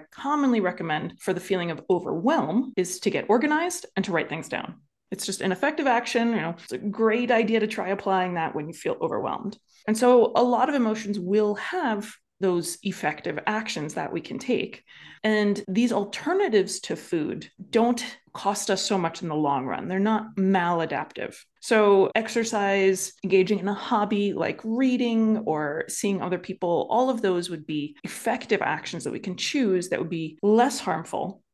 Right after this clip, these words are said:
than the previously mentioned examples of escaping or things that would cost us in the long run.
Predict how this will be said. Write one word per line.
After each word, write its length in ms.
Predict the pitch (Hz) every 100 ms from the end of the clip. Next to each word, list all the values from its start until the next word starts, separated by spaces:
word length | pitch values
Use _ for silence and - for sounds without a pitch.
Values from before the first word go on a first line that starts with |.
| -
than 200 | 180 170
the 120 | 160
previously 560 | - 208 175 170 175 160
mentioned 420 | 151 - 139 131
examples 480 | - 147 135 151 147
of 300 | 123 - - 175
escaping 600 | - - 165 151 151 170
or 40 |
things 260 | - 170 -
that 60 |
would 120 | 165
cost 340 | - - - -
us 140 | -
in 80 | 160
the 80 | 147
long 260 | 143 160
run. 320 | 143 60 208